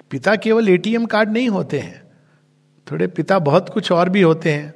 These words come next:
कोई बोलते ही नहीं है पिताओं के बारे में। तो <laughs> they stand behind। तो ये पिता का संबंध जोड़ सकते हैं,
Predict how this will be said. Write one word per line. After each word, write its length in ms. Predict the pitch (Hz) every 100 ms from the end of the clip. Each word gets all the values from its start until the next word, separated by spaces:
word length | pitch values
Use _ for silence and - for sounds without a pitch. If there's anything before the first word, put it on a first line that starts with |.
| -
कोई 180 | - 160
बोलते 360 | 131 143 147 175
ही 80 |
नहीं 180 | 170 160
है 60 | 147
पिताओं 380 | 151 143 143 147
के 140 | 143
बारे 240 | 135 127
में। 180 | 127 131 - _ _ - _ _ _ -
तो 800 | - - - - - - - 214
<laughs> 1300 | - - - _ _ _ - - - - _ -
they 260 | 180 180 -
stand 200 | 214 254
behind। 440 | 190 170 151 143
तो 80 | 143
ये 600 | 180 139 165 202 - - - _ -
पिता 220 | 117 139
का 140 | 151
संबंध 420 | 139 143 135 139
जोड़ 240 | 131 131 123
सकते 360 | 131 - -
हैं, 200 | 123 -